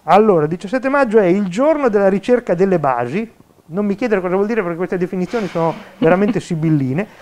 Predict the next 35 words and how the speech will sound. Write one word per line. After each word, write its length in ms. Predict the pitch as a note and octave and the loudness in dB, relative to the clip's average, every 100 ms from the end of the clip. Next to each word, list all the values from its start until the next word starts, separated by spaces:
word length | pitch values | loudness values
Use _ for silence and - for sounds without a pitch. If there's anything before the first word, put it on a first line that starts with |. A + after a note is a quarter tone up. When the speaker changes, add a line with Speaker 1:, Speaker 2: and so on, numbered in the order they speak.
| - - _ | -20 -20 _
Speaker 1:
Ti 100 | B3+ | 4
leggo 240 | C#4+ G#3+ | 4 4
le 80 | A3 | 2
prime 300 | A3+ A3+ G3+ | 0 -4 -2
righe. 320 | E3 D#3 C#3+ | 0 -2 -2
"I 80 | E3+ | -2
nati 340 | A3+ C4 F#3+ F3 | 0 -2 -2 -4
il 60 | |
diciassette 440 | E3+ F3+ G#3 B3+ C4 | -6 -6 -4 -2 -2
maggio 280 | C4+ B3+ G3+ | -2 0 0
hanno 200 | F#3 F3 | 2 2
un 80 | F#3+ | 0
approccio 580 | G3 A3 G#3+ E3 - | -2 0 0 0 -2
alla 160 | E3+ G3 | 0 2
vita 380 | G#3 A#3 A#3 G#3+ | 2 0 2 0
decisamente 640 | F3 F3+ F#3 A3+ F#3+ E3 | 0 -2 -2 0 0 -2
diretto 560 | D3+ F#3 D3 B2+ - G#3 | 2 2 2 -2 -8 -4
e 100 | G3 | 0
orientato 720 | G3 A#3 B3 - D3+ C#3 E3 | 2 2 0 0 -2 0 -4
ai 160 | E3+ E3+ | -4 -4
principi 420 | G3+ G3 G#3 F#3+ | -4 -4 -6 -6
fondamentali. 840 | - A#3+ G#3+ F3 C#3+ C3+ A2+ A2+ A2+ - - - - | -4 -2 0 0 -2 -6 -8 -10 -14 -20 -20 -18 2
E 60 | E3 | 4
in 100 | A#3 | 6
ogni 260 | B3 F3 | 2 0
situazione 600 | E3+ A3 A#3+ A#3+ C#4+ C#4 G3 | -6 -8 -6 -6 -4 -4 -2
desiderano 480 | F3 A3 F3 F3 | -2 -2 -2 -2
sempre 320 | G3+ B3 A#3+ G#3+ | -4 -6 -6 -6
partire 400 | G#3+ G#3+ F3+ E3+ | -8 -6 -6 -2
dalle 260 | E3+ D#3 | 0 0
basi." 400 | C#3 B2 A#2+ A#2+ | 0 -2 -2 -4
Ecco 220 | D3 - | -8 -10
cosa 180 | - B2 | -14 -12
vuol 140 | A#2+ A#2 | -10 -10
dire. 200 | A2 | -12